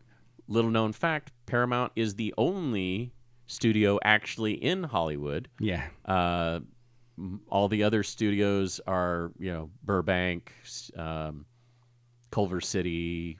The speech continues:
Speaker 1: Universal City, et cetera. But, um, I got to go to Paramount Studios.
Speaker 2: Mm-hmm.
Speaker 1: We got to go on to the original stages where the original series were shot.
Speaker 2: Oh.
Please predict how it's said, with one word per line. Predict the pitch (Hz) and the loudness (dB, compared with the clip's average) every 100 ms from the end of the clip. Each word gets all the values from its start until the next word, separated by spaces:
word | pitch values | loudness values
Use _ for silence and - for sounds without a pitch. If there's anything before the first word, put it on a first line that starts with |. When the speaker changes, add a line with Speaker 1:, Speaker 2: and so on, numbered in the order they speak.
| - | -8
Speaker 1:
Universal | 95 92 85 85 90 | -4 -4 -4 -6 -8
City, | - 87 82 82 | -10 -8 -6 -6
et | 80 | -6
cetera. | - 85 82 80 - - - _ _ _ _ - | -4 -4 -2 -6 -8 -20 -20 _ _ _ _ -10
But, | 87 104 98 - - - | 0 4 4 2 -4 -4
um, | 101 92 90 87 85 - _ _ _ _ - | 0 2 2 0 -6 -14 _ _ _ _ -4
I | 101 | -2
got | 104 110 | 0 -2
to | - | -4
go | 107 113 113 107 | 0 4 4 2
to | - - 151 165 156 170 - - - - - - - - - - - - | -2 2 6 6 6 4 -2 -14 -18 -20 -20 -20 -20 -20 -20 -20 -20 -2
Paramount | 139 123 113 - | 4 4 4 0
Studios. | - 90 87 117 - - - - | -2 0 0 -2 -8 -16 -16 0
Speaker 2:
Mm-hmm. | 120 113 110 - - | 6 6 6 0 -4
Speaker 1:
We | 98 | 2
got | 113 - | 2 2
to | - | 0
go | 107 101 101 | 2 2 2
on | - 135 156 156 | 2 4 4 0
to | - 131 127 127 127 135 - _ _ _ _ _ _ _ - | 0 2 4 4 2 0 -6 _ _ _ _ _ _ _ -18
the | - 110 | -2 2
original | 107 120 127 113 | 6 6 4 0
stages | - 123 117 107 107 107 101 - | 2 2 2 2 0 0 -2 0
where | 104 101 98 98 98 - | 2 4 4 2 0 -2
the | 104 | 0
original | 101 98 101 | 2 0 -2
series | - 104 95 87 | -2 0 0 -2
were | 92 | -4
shot. | - 90 101 - _ - | -2 -4 -4 -12 _ -18
Speaker 2:
Oh. | - - | -16 -14